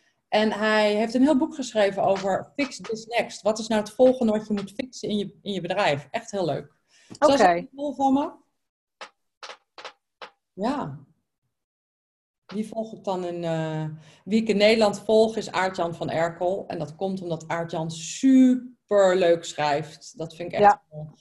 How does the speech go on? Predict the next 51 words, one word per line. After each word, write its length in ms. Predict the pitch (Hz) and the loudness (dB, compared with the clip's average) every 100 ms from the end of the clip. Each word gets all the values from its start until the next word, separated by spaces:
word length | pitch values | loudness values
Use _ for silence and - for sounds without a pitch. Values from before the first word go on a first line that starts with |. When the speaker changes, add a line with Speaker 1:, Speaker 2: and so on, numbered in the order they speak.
| _ | _
Speaker 1:
En 100 | 175 | -8
ik 100 | 190 | -2
heb 220 | 190 185 | -2 0
bij 160 | - 175 | 0 0
Aart-Jan, 680 | - 196 208 208 190 190 190 _ _ | 0 -2 0 -2 -2 -2 -8 _ _
eh, 420 | - 165 165 156 | -6 -2 0 -2
eh, 600 | 156 151 160 165 151 143 139 | -4 -8 -10 -8 -6 -6 -10
best 240 | - 202 208 | -4 -4 0
wel 160 | 175 | 0
het 160 | 175 - _ | -2 -4 _
een 160 | - 202 | 0 0
en 60 | 190 | 2
het 120 | 170 | -2
ander 220 | 175 170 | -4 -4
gekocht. 600 | - - 190 143 - 165 | -8 -2 0 0 -4 -12
Dus 160 | 165 - | -12 -4
Aart-Jan, 500 | 170 170 196 202 185 | -6 -2 -2 -2 -4
eh, 140 | 180 - | -8 -8
die, 340 | 175 185 175 | -8 -6 -4
eh, 180 | 165 160 | -4 -4
die 100 | 165 | -8
doet 180 | 170 190 | -8 -6
het 120 | 175 | -8
bij 80 | 170 | -6
mij. 300 | 160 151 165 | -4 -4 -4
Eh, 100 | 156 | -2
ja, 180 | 165 - | -2 -4
daar 180 | - 165 | -8 -6
ben 120 | 165 | -6
ik 80 | 160 | -6
ook 140 | 151 | -8
wel 120 | - 139 | -8 -10
fan 260 | - - | -10 -14
van. 240 | - 147 - _ | -14 -18 -18 _
Ja. 220 | 175 - | -12 -8
Speaker 2:
Ja, 240 | - 226 - _ _ | 4 4 4 _ _
ja. 280 | 202 175 - | 2 2 0
En 340 | 214 202 196 - | 0 0 -2 4
je 100 | 220 | 4
hebt 160 | 247 | 6
ook, 160 | 262 262 | 4 6
ehm, 460 | 233 220 220 220 220 _ _ - | 4 6 6 4 -4 _ _ -20
op 140 | - 214 | -6 0
nummer 260 | 240 233 | 2 2
één 200 | 220 226 | 0 0
gestaan, 380 | 202 - 190 175 | 0 2 2 2
hè, 100 | 214 | 0
met, 180 | 214 202 | -2 0
door 120 | 190 | 0
zijn 180 | 180 180 | 0 -4
training. 420 | 175 170 165 175 | -2 -2 -2 -8